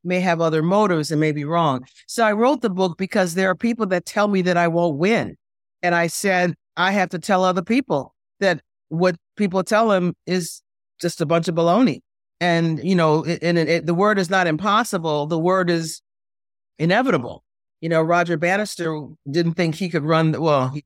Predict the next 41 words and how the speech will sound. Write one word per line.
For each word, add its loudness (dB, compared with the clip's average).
he -8
thought 2
he 0
could. -4
Nobody 2
thought 2
he -4
could -4
run 2
the 0
mile 0
in -2
under 0
four 0
minutes. 2
It -2
was -2
impossible. -2
But -2
Roger 2
Bannister -2
found 0
a 0
way 2
to 2
do 2
it 2
in 2
three -2
minutes 0
and -4
fifty-eight, 0
fifty-nine 0
seconds. -2
Now 0
people -2
run 2
the 0
four-minute 0
mile 2
in 0